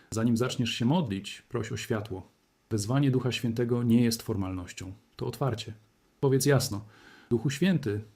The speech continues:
módl się ze mną. Utrzymaj mnie w stanie czujności. Chroń mnie”. Ta prosta prośba, wypowiedziana z wiarą,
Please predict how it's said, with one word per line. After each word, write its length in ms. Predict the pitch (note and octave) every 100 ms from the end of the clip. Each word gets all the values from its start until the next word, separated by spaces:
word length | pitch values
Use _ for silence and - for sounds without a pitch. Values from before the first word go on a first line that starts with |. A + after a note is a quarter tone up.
| -
módl 300 | C#3 F3 A#2+
się 180 | G#2+ G2
ze 140 | F#2+
mną. 220 | G2 G2+ A2 - _ _ _
Utrzymaj 460 | A#2+ A2+ F3 D3+ A#2
mnie 180 | A2+ A2+
w 60 |
stanie 280 | - G#2+ G#2
czujności. 600 | A2 G#2+ B2+ A#2 - G#2+ - _ _
Chroń 280 | - E3 C3+
mnie”. 220 | G2+ F#2+ G2 - - - _
Ta 80 | -
prosta 260 | D3 C#3 A#2
prośba, 560 | D3+ C3+ A2 A#2 A#2 -
wypowiedziana 480 | A#2+ A#2 A#2 A#2+
z 80 | A2+
wiarą, 400 | A2 C3 C3 C3